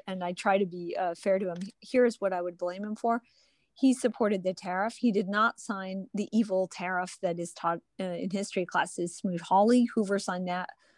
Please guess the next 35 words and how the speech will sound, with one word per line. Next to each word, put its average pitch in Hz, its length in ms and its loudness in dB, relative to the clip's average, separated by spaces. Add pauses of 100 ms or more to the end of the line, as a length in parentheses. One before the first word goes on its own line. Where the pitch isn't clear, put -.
(360)
But 190 280 4
if 208 160 0
you 214 60 0
want 196 160 2
to 196 60 0
do 185 220 2
a 180 80 2
counterfactual, 180 1000 -4
you 175 140 0
could 170 260 -4
suppose 185 560 2
that 165 160 -2
he 180 120 -4
would 202 200 2
have 247 120 0
supported 175 480 -4
that 160 180 -8
tariff 165 380 -8
because 165 340 -8
his 165 200 -8
party 240 580 4
did. 175 260 0 (580)
Tariff, 226 680 2
um, 180 540 -10 (120)
w-, - 600 -14 (420)
made 214 380 2
the 214 80 2
Depression 196 520 -4
worse, 180 440 -8 (420)
um, 208 200 -6
and 214 100 2
it 196 80 0
did 202 180 -4
something 196 320 -2
else 202 340 2